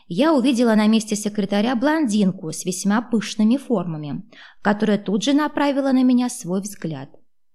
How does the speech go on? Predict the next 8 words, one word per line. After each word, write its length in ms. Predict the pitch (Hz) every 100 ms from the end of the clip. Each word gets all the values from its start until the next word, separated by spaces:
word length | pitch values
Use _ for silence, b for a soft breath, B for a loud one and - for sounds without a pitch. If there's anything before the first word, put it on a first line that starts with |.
| _ _
«Я 240 | 165 202 214
к 80 |
Альберту 540 | 226 226 190 240 240 226
Савельевичу», 1000 | - 247 269 240 151 139 - - 170 160 -
произнесла 600 | 175 190 180 180 - 180
я 320 | 175 185 214 -
уверенным 500 | 180 196 175 175 175
тоном. 540 | - 165 151 165 -